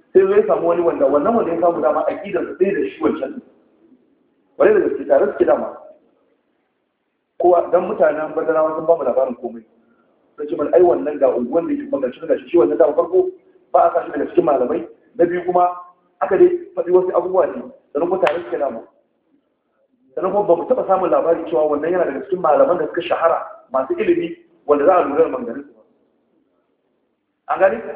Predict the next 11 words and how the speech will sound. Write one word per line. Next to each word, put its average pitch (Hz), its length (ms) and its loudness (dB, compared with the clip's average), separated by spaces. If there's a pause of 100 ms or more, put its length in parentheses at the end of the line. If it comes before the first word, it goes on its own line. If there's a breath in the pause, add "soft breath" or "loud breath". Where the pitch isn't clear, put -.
(180)
Kaga 190 320 4 (220)
inda, 247 760 0
kaga 208 180 2
ka 196 100 -2
duba 208 160 0
wani 185 140 2
abu. 127 380 -4 (720)
Su, 233 180 -6
shi 247 140 0
mai 226 120 8
wannan 180 280 2